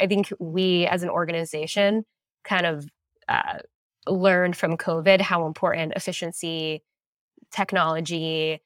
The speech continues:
creating these sustainable motions are. Um, and while we wanna continue hiring tons of incredibly amazing people, w-, uh,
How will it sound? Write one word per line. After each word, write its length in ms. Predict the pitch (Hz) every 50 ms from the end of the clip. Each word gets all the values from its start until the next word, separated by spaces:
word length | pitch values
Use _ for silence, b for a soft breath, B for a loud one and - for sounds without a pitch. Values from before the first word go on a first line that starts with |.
| _ _ _ _ _
creating 380 | - - 208 196 190 185 185 180
these 160 | 180 180 -
sustainable 560 | - 185 - - - 170 165 170 165 170 165
motions 640 | 160 156 156 160 160 - 190 185 175 180 180 - -
are. 420 | - 147 147 143 160 190 247 294 - _ _ _ _ _ -
Um, 480 | 185 180 175 165 160 160 160 165 180 - -
and 200 | 185 180 175 165
while 380 | 175 175 175 175 175 175 165
we 220 | 170 170 165 165 160
wanna 280 | 156 165 165 165 165
continue 420 | - 185 170 - - 170 165 165 165
hiring 380 | 175 165 160 160 160 160 165
tons 320 | 160 - 185 170 160 160 170
of 140 | - 165
incredibly 580 | 170 165 - - 160 160 156 160 165 160 160 160
amazing 460 | 160 170 160 156 160 - 160 156 156
people, 440 | - - 160 - - 254 269 277 - _ _ _ _ _ _ _ -
w-, 240 | 170 175 170 165 - -
uh, 280 | - 160 147 - -